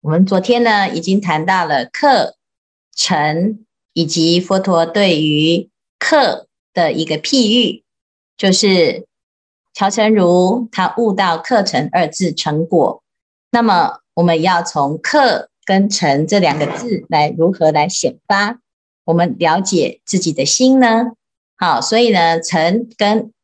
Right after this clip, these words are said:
“空”呢是相对的啊，所以我们前面讲到成是要显出在虚空当中的成是动，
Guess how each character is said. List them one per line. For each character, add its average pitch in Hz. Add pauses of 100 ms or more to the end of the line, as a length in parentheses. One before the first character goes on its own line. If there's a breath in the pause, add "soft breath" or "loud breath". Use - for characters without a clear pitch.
(300)
“空” 262
呢 196
是 185
相 180
对 180
的 -
啊， 160
所 165
以 165
我 151
们 147
前 160
面 190
讲 151
到 190 (340)
成 180 (100)
是 180
要 165
显 127
出 214 (360 soft breath)
在 208 (200)
虚 -
空 254
当 226
中 208
的 175
成 143
是 170
动， 214